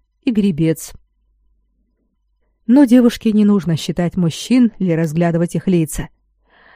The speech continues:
Она видит, что все они ей незнакомы и совсем не привлекательны. Никто ни в малейшей степени не похож на того, кто занимает её мысли.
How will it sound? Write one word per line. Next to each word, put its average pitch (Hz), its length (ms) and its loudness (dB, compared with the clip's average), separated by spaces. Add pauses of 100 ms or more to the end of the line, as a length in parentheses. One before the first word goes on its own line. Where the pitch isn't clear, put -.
(120)
Она 262 220 4
видит, 240 260 2
что - 200 -6
все - 260 -2
они 285 220 2
ей 247 180 2
незнакомы 175 800 0 (220)
и - 60 -8
совсем 196 400 -2
не 190 80 2
привлекательны. 175 880 -4 (680)
Никто 220 420 2
ни 165 140 2
в 160 60 -2
малейшей 180 460 0
степени 208 500 -2
не 214 120 2
похож 226 440 -2
на 180 100 -2
того, 220 340 0 (280)
кто - 180 -2
занимает 180 560 0
её 170 160 0
мысли. 160 420 -6